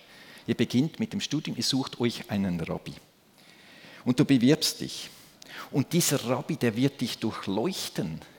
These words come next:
ja? Er will doch rausfinden, ob du fähig bist, sein Joch zu tragen. Das nimmt ihn Wunder, weil er möchte, dass seine Lehre verbreitet wird, dass sie weitergeht. Er will nur die Besten der Besten.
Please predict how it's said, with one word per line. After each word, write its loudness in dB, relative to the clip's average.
ja? 4
Er 6
will 8
doch 2
rausfinden, 2
ob 4
du 0
fähig 2
bist, 0
sein 4
Joch 2
zu -2
tragen. -4
Das 0
nimmt 0
ihn 4
Wunder, 0
weil 6
er 8
möchte, 4
dass 2
seine 6
Lehre 8
verbreitet -2
wird, -4
dass 0
sie -2
weitergeht. 2
Er 2
will 8
nur 4
die 0
Besten 4
der 4
Besten. -2